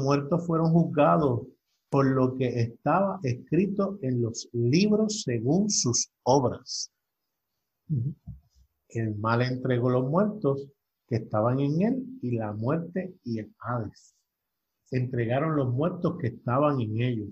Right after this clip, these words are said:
Speaker 1: y fueron juzgados cada uno según sus obras. La muerte y el Hades fueron arrojados al lago de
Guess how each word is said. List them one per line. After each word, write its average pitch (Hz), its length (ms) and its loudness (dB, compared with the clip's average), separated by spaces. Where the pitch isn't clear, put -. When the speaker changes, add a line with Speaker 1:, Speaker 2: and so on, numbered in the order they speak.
Speaker 1:
y 117 100 -2
fueron 131 340 -4
juzgados 147 480 2
cada 139 300 2
uno 160 240 2
según 131 380 2
sus 147 320 0
obras. 139 560 2
La 107 220 -4
muerte 123 580 2
y 131 80 4
el 135 100 4
Hades 180 380 2
fueron 123 320 0
arrojados 131 680 0
al 117 160 -2
lago 117 280 -4
de 139 120 0